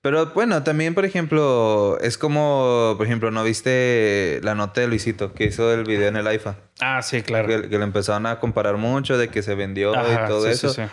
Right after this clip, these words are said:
Speaker 1: Pero, pues, es también para
Speaker 2: ¿Qué
Speaker 1: vender la
Speaker 2: opinas de eso?
Speaker 1: nota, güey. Ah, sí se vendió, güey.
Speaker 2: ¿Se vendió?
Speaker 1: Yo digo que, ay, güey, tiene casi l-, las mismas palabras del otro cabrón.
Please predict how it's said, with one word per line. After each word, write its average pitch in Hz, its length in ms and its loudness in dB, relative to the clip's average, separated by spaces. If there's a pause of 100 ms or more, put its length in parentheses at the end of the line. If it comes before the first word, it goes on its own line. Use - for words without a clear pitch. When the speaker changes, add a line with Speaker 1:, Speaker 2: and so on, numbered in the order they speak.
(200)
Speaker 1:
Pero, 143 180 -2
pues, 160 180 -2
es 160 120 0
también 175 300 -2
para 175 380 0
Speaker 2:
¿Qué 117 80 0 (100)
Speaker 1:
vender 135 220 0
la 139 100 0
Speaker 2:
opinas - 60 -2
de 127 40 2
eso? - 140 0
Speaker 1:
nota, 143 160 2
güey. 110 180 0 (840)
Ah, - 200 -4
sí 110 120 -6
se 120 140 -6
vendió, 95 300 -6
güey. - 220 -20
Speaker 2:
¿Se 143 140 -2
vendió? 139 380 0 (160)
Speaker 1:
Yo 165 160 -2
digo 127 220 -4
que, 131 160 -8
ay, - 160 -2
güey, 117 160 0
tiene 117 320 -2
casi 147 560 0
l-, 71 480 -8
las 104 180 0
mismas 104 300 -4
palabras 110 420 -2
del 110 140 -2
otro 98 200 -6
cabrón. 98 360 -6